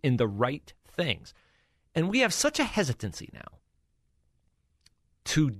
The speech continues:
dare say that's right and that's wrong, because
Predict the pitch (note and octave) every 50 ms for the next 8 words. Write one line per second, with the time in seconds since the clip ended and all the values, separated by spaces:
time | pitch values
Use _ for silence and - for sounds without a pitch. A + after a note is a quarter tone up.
0 | F2+ - _ - - - - - - - - - - - - - - B2+ B2 G#2
1 | E2 C#2+ B1 - _ _ _ _ _ _ _ A#2+ G2+ F2 F2 A#2+ G#2+ C3+ D#3 -
2 | - A2 G#2+ A2+ G#2 G#2+ - - - - _ _ _ - A2 A2 G2 F2+ G#2 G#2+
3 | A2+ A2+ - A#2 G2+ G2 A2+ C3+ E3+ F3 A#2 F2 - D2+ - _ _ _ _ _
4 | _ _ _ G#2+ C3+ C3+ - - - - A3+ C#4 C4 F3 C#3 B2+ D#3+ A3+ A3+ -
5 | - - -